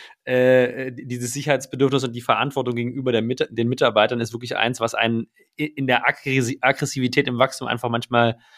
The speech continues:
manchmal zurückhält. Jetzt ist dennoch mal spannend für mich zu erfahren, okay, wie habt ihr euren Investor eigentlich ausgesucht und wer ist es auch? Weil ihr kommt aus einer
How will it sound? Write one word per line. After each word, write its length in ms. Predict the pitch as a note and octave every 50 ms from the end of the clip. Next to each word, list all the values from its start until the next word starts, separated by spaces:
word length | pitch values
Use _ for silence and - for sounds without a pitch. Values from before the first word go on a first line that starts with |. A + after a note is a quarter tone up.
| _ _ _ -
manchmal 240 | B2 A2 - A#2+ A#2
zurückhält. 460 | - B2 B2 B2 - A2 G2 - - - - - - _ _ _
Jetzt 240 | - C3 C3 - - _ _ _ -
ist 260 | D#3+ - - - C#3
dennoch 220 | D#3+ D#3 F#3 F#3
mal 120 | E3+ D#3 D3
spannend 260 | - - D3 D#3+ F3
für 80 | E3+ E3
mich 160 | D#3+ F3 E3+
zu 80 | - D#3
erfahren, 220 | C3+ - D#3 D3+
okay, 380 | D3 D3+ - - D#3 D#3+ D#3+ - -
wie 200 | B2 C#3+ F3+ F3
habt 220 | F3 E3+ - -
ihr 140 | D#3 D3+ -
euren 580 | C#3+ D3 D3 D3 D3 D3 C#3+ C#3+ D3 - _ _ -
Investor 760 | C3+ B2+ A#2+ C3 D3+ D3 - - D#3 D3 D3 D3 D3 D3 _ _ _ -
eigentlich 380 | A#2 B2 C#3 C#3 - - -
ausgesucht 400 | A#2+ C#3+ D3+ - - B2 B2 A#2
und 100 | B2 A2+
wer 140 | A2 A2+ A#2+
ist 100 | C#3+ C#3
es 160 | D3+ C3 A#2
auch? 300 | - F2 F#2+ A#2+ D3 C#3
Weil 260 | B2 A#2 A#2+ B2 A#2+ - - _ _ _
ihr 140 | - A#2+ A2
kommt 260 | - - D#3 D#3+ D#3+
aus 160 | - C3 -
einer 220 | C#3 B2+ A#2+ A#2+